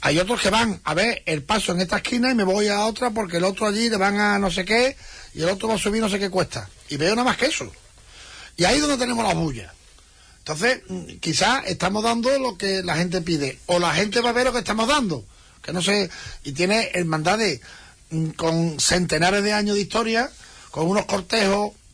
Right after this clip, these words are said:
impresionantes, cortitos de nazareno, cortitos de costalero y cortitos de público. Eh, quizás sea el signo de los tiempos, ¿no?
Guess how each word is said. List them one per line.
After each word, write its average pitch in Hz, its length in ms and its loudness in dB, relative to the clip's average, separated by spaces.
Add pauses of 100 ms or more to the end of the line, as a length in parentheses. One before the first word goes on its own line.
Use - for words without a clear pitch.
(160)
impresionantes, 208 880 -2 (340)
cortitos 175 460 0
de 196 80 0
nazareno, 240 600 0 (300)
cortitos 160 400 -2
de 185 80 2
costalero 220 440 2
y 254 40 -2
cortitos 170 400 -2
de 165 60 2
público. 135 500 -4 (640)
Eh, - 420 -10 (1300)
quizás 135 180 2
sea 175 160 6
el 170 100 2
signo 165 260 2
de 147 60 -2
los 127 120 -6
tiempos, 214 380 -2
¿no? 196 80 -10